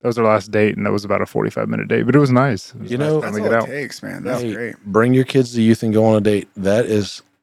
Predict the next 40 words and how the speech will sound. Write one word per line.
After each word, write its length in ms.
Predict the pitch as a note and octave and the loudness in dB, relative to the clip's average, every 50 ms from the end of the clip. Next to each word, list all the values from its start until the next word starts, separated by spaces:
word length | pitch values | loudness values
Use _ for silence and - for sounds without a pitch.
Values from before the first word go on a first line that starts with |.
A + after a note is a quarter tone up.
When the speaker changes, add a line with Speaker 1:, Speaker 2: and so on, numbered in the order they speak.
| _ _ | _ _
Speaker 2:
you 100 | - A2 | -4 -2
know 60 | B2+ | 0
how 80 | C3+ C3 | 2 2
many 140 | C3 A#2+ G#2 | 2 2 0
parents 420 | - - G#2+ G#2+ A2+ A2 F#2+ - | 0 -2 -4 -2 -2 -4 -4 -4
I've 140 | G#2+ G2+ F#2 | -4 -4 -2
heard 200 | G2+ G2+ G2 F#2+ | -2 -2 -4 -4
say 220 | - - G#2 G#2 | -4 -4 -4 -4
do 160 | F#2 F#2+ G2+ G2+ | -2 -2 -2 -2
that? 120 | A2 F#2 | -2 -2
They're 100 | G#2 G#2 | -2 -2
just 140 | G2 - - | -2 -4 -6
like, 80 | A2 B2+ | -4 -2
"Hey, 20 | |
we 80 | B2+ A2+ | -2 -2
drop 220 | - A#2+ A2+ A#2+ | -2 -2 -2 -2
'em 80 | A#2 A#2+ | -2 -4
off, 160 | A2 - - | -4 -4 -4
went 120 | G2+ G2 | -4 -2
on 80 | G2 F#2 | -2 -2
for 100 | G2+ A#2+ | -2 -4
Speaker 3:
They'll 40 | B2 | -4
Speaker 2:
a 40 | B2 | -2
Speaker 3:
be 100 | C#3 C#3 | -2 0
Speaker 2:
date." 60 | C#3+ | 2
Speaker 3:
there 140 | C#3+ C#3+ C3 | 2 0 0
Sunday, 400 | - - B2 A#2+ A2+ A2 A2 A#2 | 0 -2 -2 -2 0 0 0 0
Emery. 220 | B2+ C3 C3 C#3+ | -2 0 0 0
You 140 | C#3+ D3 C#3+ | 0 0 0
got 240 | C#3+ D3 C3 C3 C3 | 2 2 2 2 0
it. 180 | C3 B2 - | -4 -6 -6
Speaker 2:
<laughs> 20 | C3+ | -6
You 80 | A#2+ | -4
got 200 | B2 D#3 D3+ C3+ | -2 0 0 0
it. 100 | G#2 F#2+ | 2 4
Bring 240 | G#2+ A2+ C3 D3+ D#3+ | 6 6 8 8 6
'em. 180 | D3 C3 G#2+ - - | 6 4 2 -2 -6
Speaker 3:
I'll 80 | F#3 | -4
drop 240 | D#3+ E3 E3+ E3+ E3+ | -2 0 0 2 0
'em. 60 | D#3+ | 0